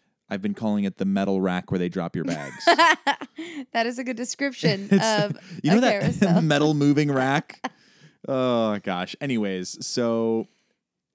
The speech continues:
Speaker 1: we get our stuff two hours later. And through the entire terminal, people are, it's just, it's a madhouse. People are yelling at this poor Southwest
Speaker 2: There was
Speaker 1: woman.
Speaker 2: one person working. I felt so bad for
Speaker 1: Yeah,
Speaker 2: her.
Speaker 1: it felt really terrible.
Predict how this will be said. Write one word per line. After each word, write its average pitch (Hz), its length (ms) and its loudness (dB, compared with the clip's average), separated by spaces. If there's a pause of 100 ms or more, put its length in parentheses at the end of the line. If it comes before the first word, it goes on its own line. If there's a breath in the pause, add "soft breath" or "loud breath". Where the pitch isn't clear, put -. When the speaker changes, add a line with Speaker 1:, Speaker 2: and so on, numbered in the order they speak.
Speaker 1:
we 131 140 -2
get 156 260 -2 (720)
our 120 140 -2
stuff 113 320 -4 (180)
two - 180 2
hours 117 300 -2
later. 80 320 -14 (920 soft breath)
And 110 320 -4 (240)
through 185 200 -4
the 156 120 0
entire 110 320 -4
terminal, 101 360 -6
people 101 260 -8
are, 76 40 -8
it's 98 140 -8
just, - 220 -10
it's 107 100 -12
a 101 40 -6
madhouse. 90 480 -8
People 131 160 -4
are 117 40 -2
yelling 101 340 -6
at 95 80 -8
this - 100 -10 (100)
poor 131 480 -4 (260)
Southwest 123 320 -8
Speaker 2:
There 320 200 2
was 339 260 0
Speaker 1:
woman. 175 260 -8 (180)
Speaker 2:
one 294 600 2
person 269 560 -2
working. 196 580 -4 (580)
I 269 200 0
felt 220 300 -2
so 202 200 -2
bad 180 280 -2
for 202 80 -6
Speaker 1:
Yeah, 185 180 -2
Speaker 2:
her. 185 100 -6 (120)
Speaker 1:
it - 80 -20
felt 110 160 -2
really 101 180 -6
terrible. 73 440 -16